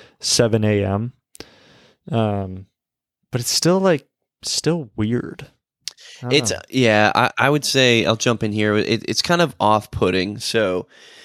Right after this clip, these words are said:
Speaker 2: the, w-, dude, when's the last midnighty thing? Like, midnight releases was cool. It, it was. It's not now. It, it just isn't. Uh, but video games and movies, those were the two forms of, like, entertainment media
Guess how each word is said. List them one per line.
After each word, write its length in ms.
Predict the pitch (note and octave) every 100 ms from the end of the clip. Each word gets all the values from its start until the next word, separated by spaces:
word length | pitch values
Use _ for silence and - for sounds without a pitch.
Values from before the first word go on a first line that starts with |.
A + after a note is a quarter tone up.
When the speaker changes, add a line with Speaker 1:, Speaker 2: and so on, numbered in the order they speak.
| - -
Speaker 2:
the, 80 | G#2+
w-, 180 | D3
dude, 220 | - C#3 A#2+
when's 220 | F#3+ G#3
the 120 | G#3
last 560 | A#2+ A2+ A2+ A2+ - A2+
midnighty 840 | A2 A2 G#2 G#2+ G#2 G#2 G2+ F#2+
thing? 300 | - G2 F2
Like, 280 | G2+ G2+ _ _ _ - -
midnight 400 | B2 F#3 A3+ -
releases 800 | A#2 A#2 A2+ - A2+ G#2 - - _
was 400 | G#2 A2 G#2+ -
cool. 420 | - F#2+ - - _ _ _ _ -
It, 140 | B2+ -
it 140 | C3 A#2
was. 480 | A2+ G1+ G1+ - -
It's 200 | G#2+ -
not 180 | C#3 G2+
now. 320 | D2 A#1 -
It, 100 | G#2
it 220 | G2+ G2+
just 180 | A2 -
isn't. 380 | - - - - - - - _ _
Uh, 340 | G#2+ G2 F2 E2+
but 280 | A#2 G#2 - _
video 480 | A#2 A2+ B2+ C#3 C#3
games 540 | C3 C3 C3 C3+ - - _ _
and 220 | A2+ G#2+ G#2
movies, 500 | F2 D2 A#1+ - -
those 180 | A2 G#2+
were 60 |
the 80 | G2+
two 260 | - B2+ A#2+
forms 400 | - A2+ A2 G#2
of, 100 | F#2+
like, 180 | F#2+ -
entertainment 600 | G2 F#2+ G#2 F2+ F#2 -
media 580 | F#2+ G2 F2 D#2+ F2